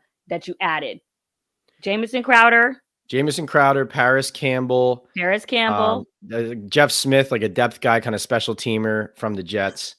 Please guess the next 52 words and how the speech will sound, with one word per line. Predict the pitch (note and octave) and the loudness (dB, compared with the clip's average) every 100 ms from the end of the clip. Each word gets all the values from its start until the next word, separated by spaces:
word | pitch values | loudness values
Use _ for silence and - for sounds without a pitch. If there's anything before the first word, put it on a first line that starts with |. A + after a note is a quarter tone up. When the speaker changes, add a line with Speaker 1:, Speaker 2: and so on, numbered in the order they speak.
| _ _ _ _ _ | _ _ _ _ _
Speaker 2:
Um, | G2 F#2+ F#2+ F#2 F2+ F2 - | -6 -2 -2 -4 -6 -10 -10
you | G2+ | -6
know, | G2 | -4
they | G2+ | -4
have | F2 | -4
Darren | A2 G#2+ G2 | 0 0 0
Waller, | G2 G#2 G2+ F#2+ | 0 0 0 0
obviously, | F#2+ F#2 F2+ G2 | -2 -4 -8 -8
who | F#2 | -6
they | F2+ F2 | -6 -8
acquired, | - G#2 F#2 F2+ | -4 -2 -2 -2
who's | G2 F2 | -8 -12
a | |
tight | - G#2+ F2+ | -6 -4 -4
end, | F2+ | -6
but | F2 D#2+ | -8 -8
really | G#2 F#2+ F2 | -6 -6 -6
is, | F2 E2 - _ - | -8 -8 -8 _ -14
is | - | -12
kind | - F#2+ | -8 -8
of | |
an | F2 | -8
interior | F#2 F#2 G#2 F#2 F#2 F2 | -8 -8 -4 -4 -4 -6
receiver | D#2+ E2+ G2 F2 D#2+ | -8 -8 -6 -8 -10
there. | D#2 D2+ D#2 _ _ _ _ _ - | -10 -10 -12 _ _ _ _ _ -6
Speaker 1:
Mm-hmm. | F2+ E2+ E2+ F#2+ F#2+ | -2 0 0 -2 -6
Speaker 2:
Um, | - _ | -14 _
and | G#2 - | -8 0
so | A#2 | 0
they | G3 | 2
Speaker 1:
And | |
so | A3 | 2
Speaker 2:
re-signed | A3 A3+ - | 2 2 0
Speaker 1:
who, | B3+ D4+ | 0 -4
who's | D4+ | -4
just, | C4+ - | -4 -4
and | A#3+ | -4
who's | B3 D4 B3+ | -2 -4 -4
the, | |
who | A3+ D4 D4+ D4 | -4 -4 -4 -2
do | |
you | C#4 C4+ | -2 -2
anticipate | A3+ A3+ A#3+ A#3 A3 | -4 -4 -4 -4 -4
will | G#3 | -2
be | A3 | -2
the | |
starting | G3+ - G#3+ G#3 | -2 0 0 2
wide | G3 F#3+ | -2 -2
receivers | F3+ G3 F3+ F3 | -6 -6 -8 -8
for | F3 | -8
the | D#3+ | -8
team? | E3 D3+ B2+ | -8 -10 -10